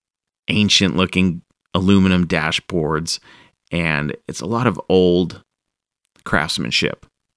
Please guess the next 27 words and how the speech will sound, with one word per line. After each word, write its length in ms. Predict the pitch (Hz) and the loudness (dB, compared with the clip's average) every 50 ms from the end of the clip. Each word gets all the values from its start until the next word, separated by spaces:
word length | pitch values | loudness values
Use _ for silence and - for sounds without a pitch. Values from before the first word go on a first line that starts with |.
| _ _ _ | _ _ _
that 100 | 87 71 | -2 0
you 120 | 76 95 | 0 0
see 180 | 92 - - 87 | 0 0 2 2
on 100 | 78 71 | 2 0
these 160 | 64 69 - | -2 -4 -6
cars, 420 | - - 90 76 64 52 - - - _ _ _ _ _ _ _ _ | -8 -4 -2 -2 -2 -2 -6 -10 -14 _ _ _ _ _ _ _ _
and 380 | 90 95 95 90 92 92 90 - _ | 0 0 2 2 2 0 0 -2 _
I 120 | - 95 107 | -2 -2 0
love 300 | 107 98 104 147 135 - | 2 2 0 0 -2 -4
that. 200 | - 52 - _ _ _ _ _ _ _ _ _ _ _ _ _ | -8 -8 -10 _ _ _ _ _ _ _ _ _ _ _ _ _
So 140 | - - 107 | -2 0 0
the 80 | 110 | 0
question 340 | - - 147 151 - - 98 | 2 0 0 2 4 4 4
is, 180 | 92 95 95 - _ _ _ _ _ _ _ _ _ _ _ _ _ _ _ _ _ _ _ _ _ | 4 4 2 -2 _ _ _ _ _ _ _ _ _ _ _ _ _ _ _ _ _ _ _ _ _
what 100 | _ 143 | _ -2
do 60 | 151 156 | 0 0
you 100 | 147 123 | 0 2
do 160 | 117 120 107 | 4 4 6
when 140 | 98 90 87 | 6 4 4
you 100 | 85 85 | 4 2
run 100 | 80 78 | 0 0
across 320 | 87 - 95 82 85 - | -2 -2 -2 -2 -2 -2
an 80 | - 64 | -4 -2
old 240 | 62 90 92 90 | 0 0 0 2
Mopar 720 | 98 90 90 90 90 90 - - 95 85 82 82 82 85 90 - _ _ _ _ _ _ _ _ | 2 4 4 4 4 2 0 -2 -2 2 2 2 2 2 -2 -10 _ _ _ _ _ _ _ _
drag 320 | - - 92 78 71 69 - | -4 0 0 0 0 -2 -4
car? 320 | - - - - - - | -6 -6 -6 -6 -8 -10